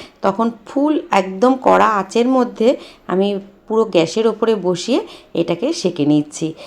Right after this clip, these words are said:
আর প্রথমেই কিন্তু আমি মাঝ অংশটা দেই না, সাইডগুলোকে আগে সেঁকে নিই, তারপর মাছটাকে দিয়ে ব্যাস আমার হয়ে যায় রুটি। রেডি হয়ে গেছে। আর এবারে আমার ময়দা যেটা বাকি রয়েছে, সেই ময়দাটা দিয়ে এবারে আমি পরোটা করব।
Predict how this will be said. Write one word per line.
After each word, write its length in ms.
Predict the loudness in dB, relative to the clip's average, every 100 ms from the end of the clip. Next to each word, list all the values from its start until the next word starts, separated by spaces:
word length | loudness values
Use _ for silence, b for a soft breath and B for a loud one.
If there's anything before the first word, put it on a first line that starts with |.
| B
আর 140 | -2 -2 0
প্রথমেই 420 | 0 4 6 6
কিন্তু 360 | 4 2 2 4 4
আমি 140 | 4 4 4
মাঝ 140 | 2 -2 -8
অংশটা 380 | -4 -2 0 -2 2
দেই 140 | 2 2
না, 60 | 0 -4 -18 _
সাইডগুলোকে 680 | -2 2 2 0 -2 0 2
আগে 260 | 0 2 0 0 -4
সেঁকে 420 | -6 -4 -2 2
নিই, 160 | 2 0 B B -6
তারপর 280 | -4 -2 2
মাছটাকে 520 | 2 2 -2 -4 -4
দিয়ে 240 | -4 -2 -2 B B B
ব্যাস 160 | -2 0
আমার 200 | 0 0 0
হয়ে 240 | 2 2
যায় 200 | 2 0 0
রুটি। 300 | -2 -4 -6 -14 B B -2
রেডি 200 | 0 0
হয়ে 180 | 0 0
গেছে। 220 | 0 0 2
আর 120 | 2
এবারে 300 | 2 2 2
আমার 260 | 2 2 0 -4 B B
ময়দা 280 | 2 2 4
যেটা 240 | 2 2 2
বাকি 300 | 0 0 -2
রয়েছে, 300 | -2 0 -2
সেই 180 | -2 0
ময়দাটা 380 | 2 2 2 0
দিয়ে 180 | 2
এবারে 200 | 2 2
আমি 160 | 0 0
পরোটা 420 | 0 2 2 0 -2
করব। 280 | 0 2